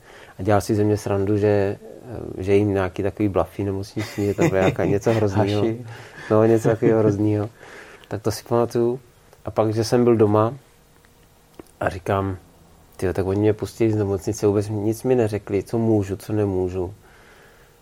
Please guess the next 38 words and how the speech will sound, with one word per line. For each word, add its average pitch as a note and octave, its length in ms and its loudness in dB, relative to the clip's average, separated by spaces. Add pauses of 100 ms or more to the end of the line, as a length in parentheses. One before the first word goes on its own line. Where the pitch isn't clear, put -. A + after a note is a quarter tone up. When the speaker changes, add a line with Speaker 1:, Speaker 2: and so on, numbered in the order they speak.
(200)
Speaker 1:
A, - 0 - (260)
a - 80 -8
takovýhle G2+ 400 -2
věci. G2 460 -4
A, G2 180 -8 (320)
a F#2 120 -8
žena F#2+ 260 -4
na F#2+ 60 -4
mě G2 140 -2
kouká F2 420 -4
a F2+ 60 -8
říká: F#2+ 420 -12 (500)
„Vždyť F#2+ 160 -10
se - 280 -14
s - 60 -14
tou F2 240 -6
ten F#2+ 220 -6
doktor F2 280 -4
všechno, F#2+ 340 -8 (220)
jako, F2+ 200 -6
bavil, G2 440 4
všechno A2 280 -2
ti G#2+ 60 0
Speaker 2:
Aha. G2 80 2
Speaker 1:
řekl, F#2+ 440 -2
jako, F#2 340 -4 (240)
ty G#2 100 -10
jsi - 60 -12
to A2 60 -2
všechno G2 280 -4
odkýval, G2 680 -2
normálně F#2+ 300 0
jste G#2 160 -14
s-,“ G#2 100 -18 (480)
Říkám: - 180 -10
„To - 80 -10
vůbec - 200 -8
nevím.“ D#2+ 380 -10